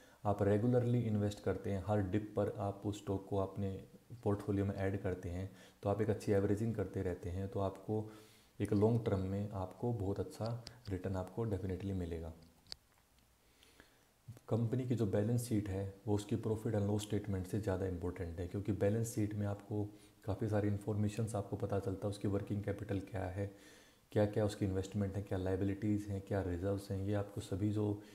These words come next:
information है केवल आपको balance sheet से ही मिलती हैं। केवल profit या loss statement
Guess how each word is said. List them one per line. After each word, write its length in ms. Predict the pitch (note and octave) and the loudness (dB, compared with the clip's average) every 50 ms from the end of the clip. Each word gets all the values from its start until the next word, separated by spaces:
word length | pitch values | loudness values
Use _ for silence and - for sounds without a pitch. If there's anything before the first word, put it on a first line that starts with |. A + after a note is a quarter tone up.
| - - - A2 | -18 -8 -2 -2
information 520 | G2+ F#2+ - G#2+ G2 G2 F#2+ F#2+ - G2+ | 0 0 2 0 0 0 0 -2 -2 -2
है 120 | G2 G2+ | -2 -2
केवल 300 | G2 - G2+ F#2+ G2 G2 | -2 -2 -2 -2 0 0
आपको 240 | G2 F#2 - - - | 0 0 -2 -2 -2
balance 380 | G#2+ F#2+ F#2 F#2 G2+ G2+ - - | 0 2 2 2 0 -2 -2 -2
sheet 200 | G#2 F#2+ - - | -2 -2 -2 -2
से 100 | - G#2 | -2 -2
ही 60 | G2 | -2
मिलती 340 | F#2+ F#2+ F2+ F#2 F#2 - F#2+ F#2 | 0 0 -2 -4 -4 -4 -4 -2
हैं। 240 | G2 G#2 G#2+ - - - - - - - - - | -2 -2 -4 -6 -10 -16 -20 -20 -20 -10 -2 2
केवल 240 | A2 A2+ A#2 A#2+ A#2 - | 2 4 4 4 4 4
profit 280 | A2 G#2+ - - A2 A2 | 2 2 2 2 2 2
या 60 | G#2+ | 2
loss 220 | G2 G2 G2+ G2 - | 2 2 0 -2 -4
statement 460 | - G2+ F#2+ F#2 - G2 F#2+ G2 | -4 -4 -4 -2 -2 -2 -2 -2